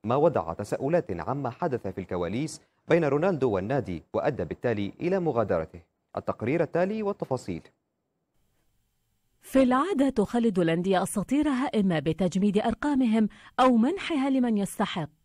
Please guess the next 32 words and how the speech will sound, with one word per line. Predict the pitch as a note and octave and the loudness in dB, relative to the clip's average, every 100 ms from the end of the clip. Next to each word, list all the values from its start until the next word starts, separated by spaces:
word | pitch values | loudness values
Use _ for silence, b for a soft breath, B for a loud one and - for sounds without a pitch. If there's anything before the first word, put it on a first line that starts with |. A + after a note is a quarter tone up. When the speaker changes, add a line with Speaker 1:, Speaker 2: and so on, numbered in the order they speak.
| - | 0
Speaker 2:
وعلى | G#3 F3+ D3 | 2 2 0
نفس | E3 A3 F#3+ | -2 -2 -2
الوزن | E3+ G#3 F3+ | 0 0 2
من | F3 B3 | 0 2
النجومية، | C4+ C4 F3+ D3+ C3 C3 C3+ b b - | 0 0 0 -2 -2 -4 -8 b b -2
لكن | F#3+ A3 | 0 2
الأمور | F3+ F3+ F3 A3 | 2 2 2 2
لا | A3 A#3 | 2 0
تسير | D4 D#4 - C#4 B3+ | 0 -4 -2 0 0
على | A#3 A#3 | 0 -2
هذا | G#3 G3+ | -2 -2
النحو | G3 F#3+ - G3 | -2 -2 -4 -8
في | - | -6
ريال | F3+ E3+ D3+ | -4 -2 0
مدريد. | G3+ F#3+ B3 D3+ - _ | -2 0 -2 -2 -6 _
فالقميص | - C#4 C4 - C4 F#4 - | 2 4 4 4 4 2 0
رقم | D4 - A#3 | -2 0 0
سبعة | B3 G3 D3 | 2 2 2
في | D3 G3 | 2 0
مدريد | F#3+ F3 A3+ C#4 | 0 0 -2 0
الذي | C4+ F3+ D#3+ | 2 2 0
يمثل | D3+ F3+ - F#3 | 0 -2 -2 -2
ثقلا | D#3+ A#3+ A3+ G3+ | -2 -4 0 0
كبيرا | F#3 F#3 E3+ A3 A#3 C4+ | 0 -2 0 0 0 -2
حيث | D4 G3+ E3 | -4 -6 -4
ارتداه | E3 F3 E3 F3+ D#3 | -4 -2 -2 -2 -4
أساطير | - F3 - G#3+ D#3+ | -4 -6 -2 -4 -2
النادي | D#3+ G#3+ E3 F3 D#3 B B - | -2 0 0 0 -2 B B 0
كخوانتينو | B3+ A#3 C4 B3 A#3 E4+ D4+ C#4+ | 0 2 0 0 2 0 2 2
وراؤول | A3+ C#3+ D3+ E3 A3+ C4 | 2 0 0 2 2 2
وأخيرا | F#3 - B3 B3 F#3+ D3+ D3+ | -2 -4 -2 0 0 0 0
رونالدو، | E3 B3 C#4 G3 G#3+ | 2 2 2 4 4